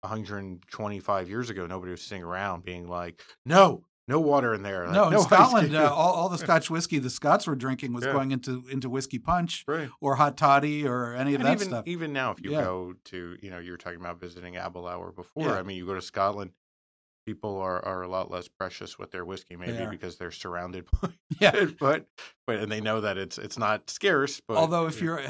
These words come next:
Speaker 2: if you're hanging out in Speyside, I think
Speaker 1: Hmm.
Speaker 2: the interesting thing is a lot of the people in pubs are drinking rum.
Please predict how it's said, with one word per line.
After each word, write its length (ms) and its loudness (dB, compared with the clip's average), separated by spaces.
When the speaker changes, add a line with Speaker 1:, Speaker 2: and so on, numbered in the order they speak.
Speaker 2:
if 140 -8
you're 80 -2
hanging 240 -2
out 160 2
in 60 -2
Speyside, 680 -4
I 80 -10
think 200 -6
Speaker 1:
Hmm. 80 -6
Speaker 2:
the 60 -4
interesting 420 -8
thing 240 -8
is 240 -10
a 60 -4
lot 220 4
of 80 -2
the 80 -2
people 320 -2
in 80 -6
pubs 340 -4
are 80 -8
drinking 380 -8
rum. 300 -8